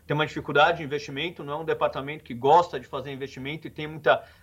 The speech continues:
eh, eh, liberdade pra fazer investimento. Mas o que a gente faz é usar a tecnologia disponível a partir de técnicas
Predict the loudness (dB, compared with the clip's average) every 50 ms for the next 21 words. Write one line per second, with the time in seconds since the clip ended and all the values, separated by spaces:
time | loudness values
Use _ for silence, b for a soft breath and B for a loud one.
0 | B _ -4 -4 -2 -2 0 0 2 2 4 4 4 4 4 6 6 8 8 8
1 | 6 2 -6 -10 -10 -10 -8 -8 -10 -10 -10 -12 -14 -14 -14 -14 -14 -14 -12 -12
2 | -14 -14 -16 -20 -20 b b b b b b b b 0 2 2 4 2 0 0
3 | 0 0 0 0 -4 -8 -8 -10 -12 -4 0 2 4 4 2 2 0 0 0 0
4 | -2 B B B -12 -10 -2 2 4 4 4 4 0 -4 -8 -6 -6 -6 -4 -4
5 | -4 -4 -4 -4 -4 -6 -6 -6 -6 -4 -4 -2 -2 -2 -2 -2 -6 -8 B B
6 | B B 4 4 6 4 2 2 2 -4 -6 -6 -8 -10 -2 0 0 2 2 0
7 | -4 -6 -6 -6 -6 -8